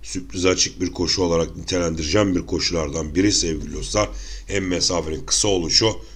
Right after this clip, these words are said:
burada sürprize açık olarak görüyorum. E, burada ben ilk şanslı safkanım Demirbaş diyeceğim ben İsa Katar'la. E,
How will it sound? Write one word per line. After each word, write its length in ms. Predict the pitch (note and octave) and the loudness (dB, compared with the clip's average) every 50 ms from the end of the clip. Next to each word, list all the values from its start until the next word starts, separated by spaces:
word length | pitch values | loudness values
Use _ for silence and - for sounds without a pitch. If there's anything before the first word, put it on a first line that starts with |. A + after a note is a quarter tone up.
| - - - | -14 -12 -6
burada 440 | - F#2+ F2+ E2 D#2+ F#2 G2+ G2+ - - | -2 -2 0 0 4 2 2 2 2 -4
sürprize 720 | - - - G#2 F2 - - - D2 C#2+ F#2 G2+ - - - | -8 -4 -4 -4 -4 -4 -8 -6 0 2 2 2 2 -2 -8
açık 400 | - - F#2+ - - - - - | -4 -4 0 2 2 0 0 -4
olarak 340 | - E2 D#2 D#2 F2+ G2+ G2+ - - - - - | -6 -4 -2 2 2 2 0 0 -6 -12 -6 0
görüyorum. 500 | F#2 F2+ F2+ F2 E2 E2 G2 A2+ G#2+ - - - - - - - - - - - - E2+ | 2 4 4 4 4 4 2 2 0 -4 -12 -14 -14 -14 -16 -16 -18 -18 -16 -10 -6 -2
E, 220 | F2 F2+ F#2 G#2+ | 0 0 0 2
burada 280 | B2 C3 B2+ C3+ C#3 C#3 | 2 4 6 8 8 8
ben 280 | C#3 C#3 C#3 C#3 C#3 C#3 C#3 | 8 8 6 4 0 -2 0
ilk 180 | B2+ C3 C3 | 2 2 6
şanslı 320 | - - C#3 B2+ B2 A#2 - | 8 8 8 8 6 6 6
safkanım 680 | - - B2+ A#2 A2+ A#2+ B2 B2+ B2+ B2 A2+ F#2+ E2 | 6 6 4 4 2 2 2 2 2 2 0 0 4
Demirbaş 720 | F#2 G2 G#2 A#2+ B2+ B2 A2+ F#2+ G#2+ A#2+ C3 A#2 - - | 4 6 6 6 4 4 4 4 4 4 6 6 4 2
diyeceğim 420 | - G#2 F#2 E2+ F#2 F2 E2+ E2 F2+ | 0 0 0 2 2 2 2 2 0
ben 140 | G2 G2 F2 | -2 -2 -2
İsa 480 | E2 F2+ E2+ - - A2 G2+ F#2 - | -2 0 2 2 4 2 2 -2 -2
Katar'la. 580 | - G2+ F#2 - B2 A#2+ G#2+ G2+ G2+ G#2+ G#2+ - - - - - - - - - - - - - | -2 -4 -2 0 0 0 2 2 2 0 0 -4 -10 -16 -14 -14 -12 -12 -10 -10 -10 -10 -8 -6
E, 60 | E2 | -4